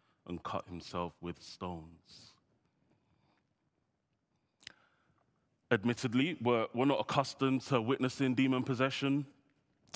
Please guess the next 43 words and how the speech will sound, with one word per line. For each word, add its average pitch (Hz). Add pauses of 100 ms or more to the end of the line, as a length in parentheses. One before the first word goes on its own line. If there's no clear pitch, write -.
Um, 113
ev-, 151
I 127
think 131
even 131
if 123
we 120 (240)
did 139
witness 110
it, 90
it's -
probably 113
unlikely 107 (380)
we 104
would 101
see 120
a 104
person 117
like 98
this 110 (200)
today 110
and, 98 (160)
and 104
come 110
to -
the 101
conclusion 104
that, 90 (340)
that, 95 (120)
uh, 95
he 101
was 95 (200)
demon 104
possessed. 98 (2250)
But 147
what 160
Mark 160
is 143
describing 135
here 107
is, 110
is 107
both 135